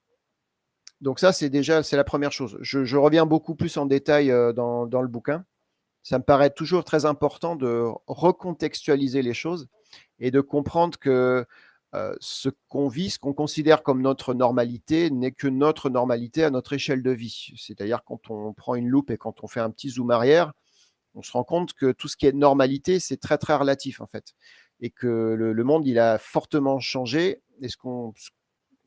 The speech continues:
ce qu'on tient pour, euh, voilà, pour, euh, pour normalité, en fait, ne l'est pas, ne l'est peut-être pas tant que ça. Euh, si on peut passer à la slide d'après.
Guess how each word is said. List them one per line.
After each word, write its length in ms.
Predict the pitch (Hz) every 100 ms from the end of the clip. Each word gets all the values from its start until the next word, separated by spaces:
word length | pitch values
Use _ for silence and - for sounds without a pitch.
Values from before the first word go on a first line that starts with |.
| _ _
ce 80 | - -
qu'on 140 | 120
tient 300 | - - 143
pour, 320 | 139 127 107
euh, 440 | 104 98 92 92 92 101
voilà, 240 | 110 110
pour, 260 | - 95 90
euh, 100 | 90 90 92 101 _ _ _
pour 160 | 120 113
normalité, 600 | 120 117 120 110 107 170
en 80 | 139
fait, 120 | 156
ne 120 | 117
l'est 120 | 107
pas, 240 | 98 135 127
ne 120 | 104
l'est 120 | 95
peut-être 340 | - 113 120 -
pas 100 | 143
tant 180 | 120
que 60 | 113
ça. 140 | - - _ _ - - - - - - - - - _ _ _ -
Euh, 440 | 139 120 110 104 104 - _ _ _ - _
si 160 | -
on 40 | 139
peut 120 | 139
passer 280 | 139 131 143
à 40 |
la 140 | 123 117
slide 360 | - 139 127
d'après. 460 | 113 104 - 147